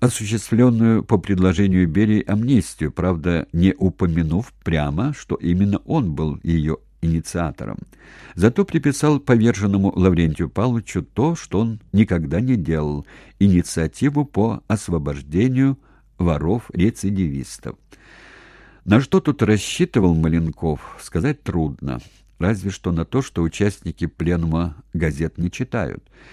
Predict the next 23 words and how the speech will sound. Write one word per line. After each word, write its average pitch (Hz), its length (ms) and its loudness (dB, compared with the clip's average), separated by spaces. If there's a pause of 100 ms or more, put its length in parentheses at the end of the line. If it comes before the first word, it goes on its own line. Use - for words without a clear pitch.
(160)
Ведь - 420 -2
в 82 80 -2
действительности 85 880 -2
в 76 100 0
указе 92 560 0
об 80 160 2
амнистии 95 640 0
речи 110 360 -2
не 87 140 0
было 78 220 -4
насчёт 78 460 -6 (240)
освобождения 80 960 -4
уголовников-рецидивистов. 87 2000 -4 (840)
Столь 180 280 4
же 147 200 0
фантастическим 127 1080 0
выглядит 113 520 0
и 117 100 2
другое 107 500 2
обвинение, 76 720 -2
предъявленное 90 720 -2
Маленковым 87 800 -2
Берии. 71 480 -4